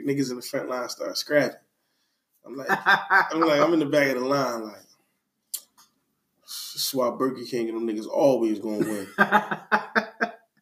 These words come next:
Speaker 1: Them niggas barely die in they parking lot.
Speaker 2: Uh-huh, exactly.
Speaker 1: I'm outta here.
Speaker 2: <laughs> And I've heard, this is the craziest part about it.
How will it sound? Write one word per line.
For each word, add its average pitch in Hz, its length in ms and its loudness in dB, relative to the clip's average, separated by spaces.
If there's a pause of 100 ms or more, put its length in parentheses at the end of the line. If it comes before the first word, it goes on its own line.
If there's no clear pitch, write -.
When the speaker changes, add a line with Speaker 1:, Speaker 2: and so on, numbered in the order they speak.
(120)
Speaker 1:
Them 156 160 -2
niggas 139 360 0
barely 135 280 2
die 135 360 0
in 120 60 -2
they 117 100 0
parking 139 160 -2
lot. 143 420 6
Speaker 2:
Uh-huh, 151 100 2
exactly. 147 280 -2 (180)
Speaker 1:
I'm 160 100 -4
outta 139 300 4
here. 110 300 -2 (1000)
Speaker 2:
<laughs> - 0 -
And 208 680 -4 (120)
I've 143 180 -4
heard, 196 680 2 (420)
this 190 180 -4
is 151 80 -6
the 131 80 -4
craziest 170 520 0
part 185 180 0
about 170 280 2
it. - 40 -10